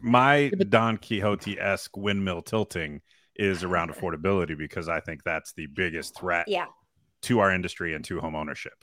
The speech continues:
Speaker 2: Yeah.
Speaker 1: And so whenever I think about it through that lens, yes, there, we could do a different pod and probably spend thirty minutes and come up with two or three or even four really solid, easy business models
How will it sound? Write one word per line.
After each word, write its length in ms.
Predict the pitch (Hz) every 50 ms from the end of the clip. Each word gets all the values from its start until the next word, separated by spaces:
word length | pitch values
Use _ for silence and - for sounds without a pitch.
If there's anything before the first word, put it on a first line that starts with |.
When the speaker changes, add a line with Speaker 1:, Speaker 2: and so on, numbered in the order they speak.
| _ -
Speaker 2:
Yeah. 80 | 95
Speaker 1:
And 100 | 90 90
so 180 | - - 107 98
whenever 460 | 95 101 110 120 123 123 127 117 104
I 300 | 98 95 95 92 87 85 - _ _ _ _ - - - - - - -
think 200 | 131 131 - -
about 280 | 95 95 87 87 85
it 120 | 82 80 -
through 160 | - 101 92
that 240 | 85 85 78 73 -
lens, 720 | 90 107 123 127 113 101 90 87 85 85 82 80 - - _ _
yes, 360 | - 107 127 131 85 - -
there, 220 | - 147 165 - - - 120 117 123 127 - -
we 180 | 123 143 156
could 460 | 151 - - 143 131 120 113 101 95 - _ _ _ _ _ -
do 140 | 120 107 101
a 40 |
different 320 | 87 104 101 - 104 82 -
pod 260 | 95 87 80 78 80
and 100 | 87 82
probably 220 | - 101 95 98
spend 280 | - - 95 87 87 -
thirty 180 | 120 120 107 95
minutes 320 | 85 73 73 78 - -
and 100 | 90 -
come 160 | - 98 92
up 160 | 92 - -
with 120 | 95 98 - _ _ _ _ _
two 240 | - - 123 120 131
or 60 | 131 117
three 260 | - - 113 120 127
or 100 | 131 135
even 160 | 127 104 95 82
four 300 | - - 139 131 110 98
really 320 | 107 135 147 139 135 127
solid, 400 | - - - 90 92 95 95 87
easy 300 | 90 98 107 110 104 113
business 380 | 95 95 92 85 78 82 - -
models 340 | 85 80 76 71 73 -